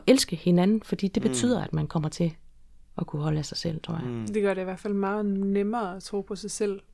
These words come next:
Speaker 3: hvis den en anden, en anden stemme, der
Speaker 1: Ja.
Speaker 3: giver en,
Speaker 2: Mm.
Speaker 3: hvad hedder det, konfir-, konfirmering
Speaker 1: Ja.
Speaker 2: Mm.
Speaker 3: på, at,
Speaker 1: Ja.
Speaker 3: på det.
Speaker 1: Ja.
Speaker 3: Og det samme omvendt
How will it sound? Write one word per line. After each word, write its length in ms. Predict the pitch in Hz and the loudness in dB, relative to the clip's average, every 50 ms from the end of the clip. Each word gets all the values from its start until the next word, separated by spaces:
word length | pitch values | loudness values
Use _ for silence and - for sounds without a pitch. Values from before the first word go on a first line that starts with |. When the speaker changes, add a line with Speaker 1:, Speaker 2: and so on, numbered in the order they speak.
| - - - | -20 -14 -10
Speaker 3:
hvis 140 | 196 190 - | -10 -10 -6
den 340 | - - 202 196 185 175 165 - - - - - | -4 -2 0 0 0 -4 -6 -12 -20 -20 -10 -6
en 120 | 196 185 180 | -4 -2 -2
anden, 200 | 175 175 175 175 - - - - - - | -2 -4 -6 -8 -12 -20 -20 -20 -8 -2
en 140 | 202 196 196 | 0 2 2
anden 180 | 190 190 196 | 2 2 0
stemme, 440 | 190 - - - 196 190 196 196 196 | 0 -2 -2 0 0 2 2 0 0
der 220 | 175 - - 160 151 - - - - - - - - - - | -2 -4 -8 -10 -10 -12 -16 -20 -20 -20 -20 -20 -14 -4 -2
Speaker 1:
Ja. 80 | 185 180 - | -2 -2 -2
Speaker 3:
giver 240 | - 196 180 170 165 | -6 -6 -6 -4 -4
en, 200 | 170 170 175 - - - - - - - - - - | -6 -8 -10 -12 -16 -20 -20 -20 -20 -20 -20 -14 -10
Speaker 2:
Mm. 280 | 127 117 117 110 104 101 | -6 -4 -2 -2 -2 -4
Speaker 3:
hvad 420 | 95 98 104 - - - - - - | -6 -8 -12 -16 -20 -20 -20 -14 -12
hedder 140 | 190 180 | -10 -10
det, 140 | 180 185 - | -10 -12 -14
konfir-, 760 | - - 190 - - 185 170 - - - - - - - 226 220 - | -10 -10 -10 -8 -10 -10 -12 -12 -14 -16 -20 -20 -18 -16 -16 -14 -10
konfirmering 640 | - - 202 170 - 202 196 214 214 190 190 196 - - 175 - | -6 -6 -6 -2 0 0 2 2 0 0 -4 -6 -10 -12 -4 2
Speaker 1:
Ja. 180 | 208 202 190 185 | 4 4 4 4
Speaker 2:
Mm. 380 | 185 - 123 117 110 104 107 110 - - | 2 0 0 0 -2 -4 -8 -12 -18 -14
Speaker 3:
på, 120 | - - 185 | -6 -4 -4
at, 120 | 165 165 - - - | -4 -4 -8 -6 2
Speaker 1:
Ja. 160 | - 190 190 185 | 2 2 2 2
Speaker 3:
på 100 | - 214 | 0 -2
det. 180 | 196 202 180 170 - - - - | -2 -2 -6 -8 -10 -16 -18 -4
Speaker 1:
Ja. 140 | - - 196 - - - - - - - - - | -2 -2 -2 -2 -6 -16 -20 -20 -20 -20 -20 -8
Speaker 3:
Og 140 | - 214 180 | -8 -2 0
det 200 | 190 185 170 - - - - | 0 -2 -2 -4 -12 -12 -10
samme 380 | 185 - - 220 202 208 220 214 - | -6 -2 0 0 2 2 0 -2 0
omvendt 560 | - 202 214 214 220 220 196 175 160 - - | 0 2 2 4 2 2 0 0 -2 -6 -14